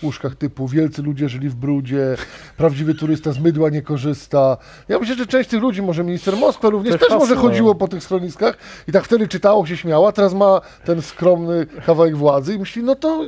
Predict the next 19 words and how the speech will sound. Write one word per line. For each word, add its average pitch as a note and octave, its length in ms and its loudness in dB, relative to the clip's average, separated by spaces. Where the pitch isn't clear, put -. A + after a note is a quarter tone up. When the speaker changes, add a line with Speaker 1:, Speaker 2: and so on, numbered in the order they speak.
Speaker 1:
jedziemy, C#4 460 -2
ciśniemy G#3+ 540 -4
z - 80 -20
tym”, C3 120 -2
Speaker 2:
Ale C3+ 200 4
Speaker 1:
no. E3+ 60 2
Speaker 2:
przypominam, D#3 600 -2
że C3+ 180 -2
w - 20 -8
Speaker 1:
Tylko B2+ 200 -8
Speaker 2:
islamie, C3+ 400 -2
y, A2+ 60 -10
trzeba B2 300 -8
się B2+ 260 -10
rytualnie A#2+ 560 -6
obmywać A2+ 640 -10
przed - 180 -12
każdą A#2+ 360 -6
modlitwą, A#2+ 520 -10